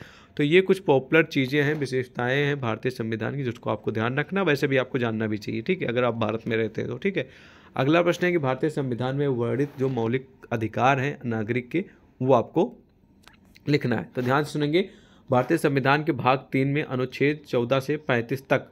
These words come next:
नागरिकों को छः मौलिक अधिकार दिए गए हैं, आप सभी को अच्छे से मालूम है। पहला तो समानता के अधिकार, मतलब समान व्यवहार करना चाहिए। स्वतंत्रता का अधिकार, कहीं भी लीगली आ जा सकता, कुछ भी कर सकता है। शोषण के विरुद्ध, जो शोषण होते हैं उसके विरुद्ध अधिकार है कि भैया आप लोग ये ना करिए, ठीक है।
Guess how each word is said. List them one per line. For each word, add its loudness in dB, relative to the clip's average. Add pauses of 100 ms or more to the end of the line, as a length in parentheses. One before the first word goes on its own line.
नागरिकों -2
को 2
छः 0
मौलिक -2
अधिकार 0
दिए 0
गए -2
हैं, 0
आप -6
सभी -2
को 0
अच्छे -4
से -10
मालूम -4
है। -6 (380)
पहला 6
तो -2
समानता -2
के -6
अधिकार, -2
मतलब -4
समान -2
व्यवहार 0
करना -6
चाहिए। -6 (340)
स्वतंत्रता 2
का 0
अधिकार, 0
कहीं -2
भी 0
लीगली 0
आ 0
जा 0
सकता, -6
कुछ -6
भी 0
कर -2
सकता -8
है। -6 (320)
शोषण 2
के 0
विरुद्ध, 2
जो -2
शोषण 0
होते 0
हैं 0
उसके -2
विरुद्ध 0
अधिकार -2
है -4
कि -8
भैया -4
आप -8
लोग -4
ये -2
ना -6
करिए, -6
ठीक -8
है। -4